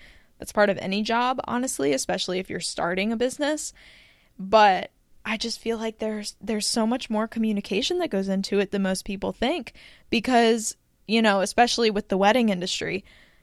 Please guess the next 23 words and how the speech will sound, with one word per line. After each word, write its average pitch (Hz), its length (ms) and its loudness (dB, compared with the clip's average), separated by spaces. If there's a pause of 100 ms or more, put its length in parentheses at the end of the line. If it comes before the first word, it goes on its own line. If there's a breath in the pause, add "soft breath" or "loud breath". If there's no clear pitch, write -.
(500 soft breath)
a 220 120 8
wedding 226 520 6
is 294 200 0
not 202 520 4 (280)
a 202 180 2
simple - 840 -2
party. 180 580 -4 (160)
It - 220 2
can 247 380 0
be. 196 340 -4
You - 160 -6
can 240 140 -2
make 202 160 0
it - 120 -2
simple 180 300 -4
if 185 100 -6
you 175 120 -4
want. 180 200 -2
That's 190 180 -8
totally 190 380 0
fine. 190 440 -2 (880)
But 202 380 2
usually, 262 840 -4